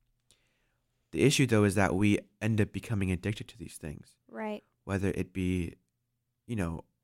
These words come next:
Speaker 1: more lighthearted things like video games, social media, or with harsher things such as pornography,
Speaker 2: Mm-hmm.
Speaker 1: um,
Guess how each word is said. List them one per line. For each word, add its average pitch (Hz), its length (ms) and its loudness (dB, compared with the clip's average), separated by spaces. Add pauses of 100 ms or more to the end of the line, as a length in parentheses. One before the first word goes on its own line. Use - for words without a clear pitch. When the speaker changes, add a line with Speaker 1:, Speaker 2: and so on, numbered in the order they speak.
(120)
Speaker 1:
more 110 240 0
lighthearted 113 420 0
things 95 300 -6
like 87 180 -4
video 87 260 -4
games, - 540 -10 (340)
social - 280 -6
media, 90 380 -2 (160)
or 98 160 -6
with 101 120 -6
harsher 123 300 -6
things 104 320 -10
such - 200 -20
as 123 60 -20
pornography, 117 760 -8 (320)
Speaker 2:
Mm-hmm. 254 260 -16
Speaker 1:
um, 82 440 -10